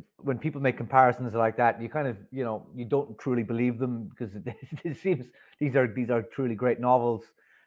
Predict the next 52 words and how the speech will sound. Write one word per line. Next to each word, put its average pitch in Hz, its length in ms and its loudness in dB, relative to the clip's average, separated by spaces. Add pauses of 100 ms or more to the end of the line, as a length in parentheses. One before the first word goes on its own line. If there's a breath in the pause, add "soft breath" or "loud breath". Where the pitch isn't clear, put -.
(140 soft breath)
Um, 120 520 2 (840)
uh, 117 340 6 (260)
you 160 160 0
know, 139 340 2 (220)
at 151 140 0
the 131 60 -8
same 175 260 2
time, 143 200 4
I 143 60 6
would 135 120 4
also 135 280 4
say 117 400 -2 (140)
they're 135 140 4
very 123 180 2
political 127 580 0
books, 117 320 0 (100)
and, 113 260 -8 (120)
you 123 120 -10
know, 120 180 -2
I, 104 100 -6 (380)
Prophet 131 280 2
Song 127 400 -2 (120)
does 127 240 -2
more 123 300 6
than 117 120 -4
the 113 60 -6
political, 113 580 -4
in, 143 140 -2
at 139 80 -8
least 147 240 -6
in, 120 260 -6
to 127 80 -10
my 117 240 -4
mind. 110 320 -4 (260)
But 160 100 6
it's, 151 160 0
it's 143 200 -4
still 143 280 4
an 107 100 0
honor, 110 300 4
and, 110 180 -2
uh, 127 60 -6
you 135 140 -6
know, - 120 -2
everything 139 240 2
that's 117 160 -2
come 120 160 -6
my 113 120 -2
way 110 200 2
with 107 160 -4
this 104 140 -10
book, 107 280 -6